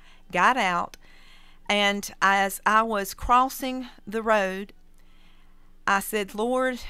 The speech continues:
give me strength for whatever I'm about to face." And as I got to the other side of the road, there was now another car sitting diagonal on down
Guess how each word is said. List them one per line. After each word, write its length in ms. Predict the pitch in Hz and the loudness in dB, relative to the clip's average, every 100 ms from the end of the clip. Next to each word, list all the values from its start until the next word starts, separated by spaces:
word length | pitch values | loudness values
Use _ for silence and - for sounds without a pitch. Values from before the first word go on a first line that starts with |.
| 202 196 | -14 -6
give 280 | 240 254 | -2 -2
me 160 | 240 240 | -4 -6
strength 640 | - - 208 165 - - - - - | -8 -8 -6 -6 -8 -16 -20 -20 -14
for 160 | - 170 | -6 -4
whatever 680 | 202 208 233 233 170 165 - - - - | 2 2 2 -2 -2 -4 -8 -20 -20 -4
I'm 200 | 185 185 | -4 -2
about 360 | 170 160 170 - | -2 -2 -2 -8
to 80 | |
face." 680 | 170 185 160 170 - - - - - - - - - - - | -10 -6 -6 -8 -12 -14 -14 -20 -20 -20 -20 -20 -20 -14 -4
And 380 | 202 202 196 - - | 0 0 -2 -8 -14
as 240 | - 208 185 | -6 -4 -2
I 100 | 185 | 0
got 240 | 226 285 | 2 2
to 80 | - | 0
the 160 | 294 - | -2 0
other 200 | 247 285 | 0 0
side 320 | - 226 214 | 0 0 0
of 80 | 202 | -4
the 100 | 196 | -4
road, 440 | 190 185 185 190 - - | 2 2 2 -4 -12 -10
there 240 | 190 214 | -4 -2
was 240 | 214 196 220 | -2 -6 -6
now 340 | 233 254 247 - | -2 0 0 -2
another 640 | 196 208 220 262 180 170 - | -4 0 0 0 -2 -6 -14
car 520 | - 180 160 160 202 - - - - - - | -6 -2 0 0 -4 -12 -20 -20 -20 -20 -16
sitting 420 | - 233 226 214 | -4 0 0 0
diagonal 760 | 208 196 - 226 233 185 175 180 | 0 0 2 0 0 0 -2 -2
on 300 | 185 202 208 | -2 -2 -4
down 580 | 185 196 208 202 202 185 | -4 -2 0 -2 -4 -12